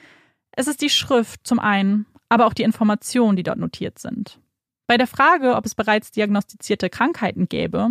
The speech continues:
steht das Kreuz bei Nein. Aber Mark hatte Diabetes. Das hätte er auf jeden Fall angegeben. Er hätte nicht gelogen. Und dann noch eine Klausel im Kleingedruckten. Falls die Todesursache ein Unfall sein würde,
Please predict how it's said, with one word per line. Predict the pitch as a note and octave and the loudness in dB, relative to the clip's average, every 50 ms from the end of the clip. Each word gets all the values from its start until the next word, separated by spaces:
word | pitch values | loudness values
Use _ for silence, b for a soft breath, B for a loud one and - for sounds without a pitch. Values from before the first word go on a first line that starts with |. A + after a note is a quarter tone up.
| B3+ - | -2 -4
steht | - - C4+ B3+ | -4 -6 -4 -4
das | C#4+ - - | -4 -6 -4
Kreuz | - - G#3+ G#3 - | -2 0 0 0 -2
bei | - A3 A3 A3+ A#3+ B3 - _ _ - | -2 0 2 2 2 0 -4 _ _ -4
Nein. | D4+ C#4+ G#3 E3+ - - - F3+ _ _ _ _ _ _ b b b b b b b b b b | 0 2 2 0 0 -4 -8 -12 _ _ _ _ _ _ b b b b b b b b b b
Aber | B3 C4+ | 2 4
Mark | C4 C4 B3 A#3+ B3 - | 4 6 6 4 4 2
hatte | C4 B3 - A3+ | -2 -4 -4 -2
Diabetes. | A#3 B3+ B3+ B3 A3+ - F#3 F3 - - - - - - - - _ _ _ _ _ - | -2 0 0 -2 -2 -4 -6 -6 -6 -8 -10 -14 -14 -16 -20 -20 _ _ _ _ _ -2
Das | A3+ - | -2 0
hätte | - B3+ A#3+ B3 | 2 2 2 4
er | - G3+ | 4 2
auf | A3 - | 2 2
jeden | G#3+ G#3+ A3 A#3 A3 G3+ F#3+ | 2 2 4 4 4 2 2
Fall | - F#3 - | 0 -2 -2
angegeben. | - F3 E3+ E3 E3 - - - - - G3 F#3+ F#3 - - - | -2 -2 -4 -4 -6 -8 -10 -10 -8 -6 -6 -8 -8 -8 -4 -2
Er | G#3+ F3 | 0 0
hätte | G3+ A3+ - - | 0 0 0 -2
nicht | F3+ F3 F3 - - | -2 -2 -4 -8 -12
gelogen. | - F3+ F#3+ - - - - G3 G3 F#3 _ _ _ _ _ _ _ _ _ _ _ _ - | -12 -12 -10 -10 -10 -10 -8 -8 -8 -10 _ _ _ _ _ _ _ _ _ _ _ _ 2
Und | A#3+ B3 A#3+ - | 2 2 4 4
dann | B3 A#3+ A#3 A#3 A#3+ A#3+ B3 B3 | 4 4 6 6 4 4 4 2
noch | B3+ A#3+ - | 2 0 0
eine | B3+ A#3 B3 | 0 0 0
Klausel | - - - A#3 G#3+ G#3 G3+ G3 F3+ F3 F3 E3 - - - | -2 -4 -2 0 2 2 2 2 -2 -2 -4 -4 -4 -4 -2
im | - G#3 G3 | -2 -2 -2
Kleingedruckten. | - F#3+ F#3+ F#3+ F#3 F#3+ - - F3+ F3 - - - - G3 G3+ G3 - _ _ _ b b b b b b b b b b | 0 -2 -4 -4 -4 -6 -8 -10 -12 -12 -12 -12 -10 -8 -6 -6 -6 -8 _ _ _ b b b b b b b b b b
Falls | b C4+ C4+ B3+ | b 2 2 2
die | D4 B3+ | 0 -2
Todesursache | - - D4 C#4 D4 - - A#3 A3 A3 A3 G#3 - | 0 0 2 2 2 2 2 2 4 4 2 2 2
ein | G#3 A#3 | 0 0
Unfall | - B3 C4+ D4 D4 - - G3 F#3 E3 | 2 2 2 2 2 2 2 0 2 2
sein | E3+ - F#3+ F#3+ F#3 - | 0 -2 -4 -4 -4 -4
würde, | - - G3 G#3 A3 A#3 B3 | -6 -4 -2 -2 0 0 0